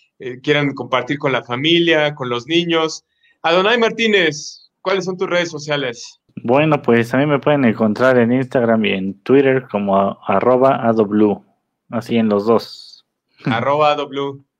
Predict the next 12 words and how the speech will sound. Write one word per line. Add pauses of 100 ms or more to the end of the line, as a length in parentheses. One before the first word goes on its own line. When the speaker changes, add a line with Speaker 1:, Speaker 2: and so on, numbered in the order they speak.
(220)
Speaker 2:
Así
es.
Speaker 1:
Órale,
y
de
paso
los
de
la
estación
para, (140)
para